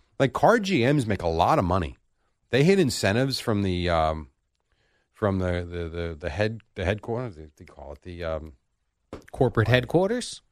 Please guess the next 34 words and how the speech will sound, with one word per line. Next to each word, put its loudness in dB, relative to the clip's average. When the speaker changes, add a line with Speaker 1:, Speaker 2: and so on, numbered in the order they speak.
Speaker 1:
Yeah, -4
from -12
the -6
car 2
makers. -6
Speaker 2:
Yeah. 4
Speaker 1:
And -2
they, -2
they -4
do -2
well. 0
They -18
do -6
very -4
well. -10
Speaker 2:
What 2
do 4
you 2
think 2
a 2
person 2
selling, 0
let's 0
say, 4
Toyotas? 0
I, 2
I 2
work 2
on 4
the 0
Toyota 2
car 2
dealership -2
lot. -6